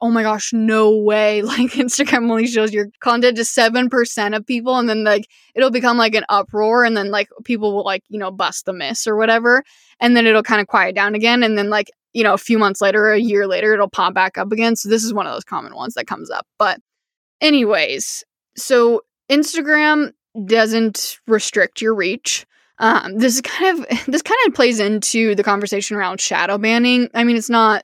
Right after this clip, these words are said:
shadow banning, but shadow banning is people thinking that Instagram is restricting your reach. This is kind of that same conversation where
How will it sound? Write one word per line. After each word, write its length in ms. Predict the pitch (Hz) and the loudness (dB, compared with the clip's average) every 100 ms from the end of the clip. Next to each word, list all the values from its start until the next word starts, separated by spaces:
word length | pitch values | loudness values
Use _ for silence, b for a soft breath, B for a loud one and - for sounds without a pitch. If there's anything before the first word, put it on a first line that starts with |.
| _ | _
shadow 500 | - - 196 180 208 | -12 -2 -2 0 -2
banning, 540 | 220 226 233 233 233 | 0 0 2 2 0
but 280 | 202 202 180 _ _ _ _ _ _ _ _ _ _ | 2 0 0 _ _ _ _ _ _ _ _ _ _
shadow 320 | - 262 269 247 | -4 0 2 2
banning 300 | 226 226 220 | 2 2 0
is 100 | 190 | -2
people 300 | 226 202 202 | -6 -4 -6
thinking 380 | 196 208 208 | -6 -4 -4
that 160 | 202 202 | -2 -2
Instagram 400 | 208 - 202 196 | -4 -2 -2 -2
is 100 | 190 | -2
restricting 500 | 202 - 180 202 202 | -4 -2 -2 -2 -6
your 160 | 180 170 | -6 -4
reach. 400 | - 233 226 - | 0 0 0 -6
This 360 | 208 196 214 226 | -6 2 2 2
is 140 | 208 | -4
kind 180 | - 185 | -4 -6
of 60 | 202 | -2
that 140 | - | -2
same 200 | - 196 | -2 -4
conversation 640 | 208 185 190 165 214 220 208 | -2 -2 -2 -2 0 0 2
where 280 | 190 180 | 2 2